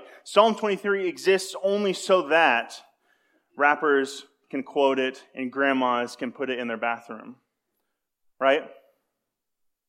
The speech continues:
Which is, I think, is a shame, because when we get so familiar with a passage like this, we run the risk of missing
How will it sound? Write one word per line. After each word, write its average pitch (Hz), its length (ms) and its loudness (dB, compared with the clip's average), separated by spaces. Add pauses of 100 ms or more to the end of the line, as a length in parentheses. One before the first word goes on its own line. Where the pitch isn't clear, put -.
(1800)
Which 170 220 -4
is, 196 80 2
I 196 80 4
think, 240 240 -2
is 202 80 -4
a 175 60 -2
shame, 196 280 0
because 156 220 -4
when 165 100 0
we 160 80 0
get 214 300 2
so 202 180 2
familiar 175 500 2
with 147 120 -2
a 120 80 -12
passage 135 320 0
like 131 180 -2
this, 135 220 -4
we 160 500 -4
run 175 300 2
the 202 80 0
risk 180 240 -2
of 139 80 -4
missing 139 540 -6